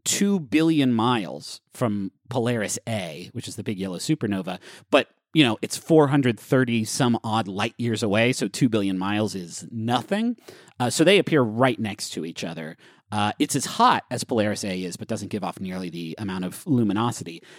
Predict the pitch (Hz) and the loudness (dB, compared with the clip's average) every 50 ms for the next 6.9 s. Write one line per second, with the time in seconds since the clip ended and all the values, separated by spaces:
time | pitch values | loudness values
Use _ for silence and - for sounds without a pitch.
0 | - _ _ - 139 143 147 151 156 160 156 147 147 143 139 - - - 127 123 | -20 _ _ -2 0 2 4 6 6 6 6 6 4 4 4 2 0 0 0 2
1 | 120 117 113 113 113 113 113 - 120 139 143 123 110 - 110 - - - 233 240 | 2 2 2 2 2 0 -2 0 0 2 2 2 0 -2 -4 -4 2 2 4 4
2 | - 247 226 214 208 202 165 127 - - - - 170 175 180 165 156 135 110 - | 4 2 2 2 2 0 0 0 -2 -4 2 6 6 6 8 6 4 2 0 4
3 | - 151 156 156 156 147 123 113 104 101 107 107 110 107 92 87 95 78 87 - | 6 6 8 8 8 8 6 4 2 2 2 2 2 0 -2 -4 -6 -6 -6 -8
4 | - - - 120 104 95 95 95 95 92 90 - _ - - 117 107 104 104 98 | -8 -6 -4 -2 -2 0 -2 -2 -2 -4 -6 -8 _ -6 -4 -2 0 0 0 -2
5 | 98 - - - - 190 165 139 113 110 104 101 - - 117 104 - 110 101 - | -4 -6 -2 0 2 4 4 4 4 2 2 0 -2 -4 -6 -6 -6 -8 -10 -4
6 | - 113 95 - - 101 101 95 90 85 - - - 82 76 67 71 | -4 -4 -4 -4 -6 -8 -6 -6 -8 -10 -10 -12 -10 -12 -12 -12 -16